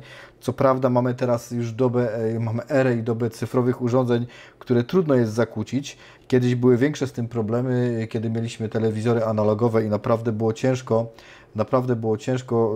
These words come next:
e, z większą mocą pracować i tym bardziej jeszcze jak ktoś sobie rozkręcił na własną rękę taki nadajnik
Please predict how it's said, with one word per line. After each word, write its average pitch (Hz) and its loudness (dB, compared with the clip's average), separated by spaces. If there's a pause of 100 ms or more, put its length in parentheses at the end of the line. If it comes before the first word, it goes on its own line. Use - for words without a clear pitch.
(160)
e, - -2
z 104 -4
większą 120 0
mocą 117 0
pracować 117 2
i 104 -6
tym 107 -6
bardziej 113 0
jeszcze 110 -4
jak 101 -2
ktoś 110 -6
sobie 107 -2
rozkręcił 113 -4
na 104 0
własną 107 0
rękę 113 -2
taki 107 -6
nadajnik 107 -2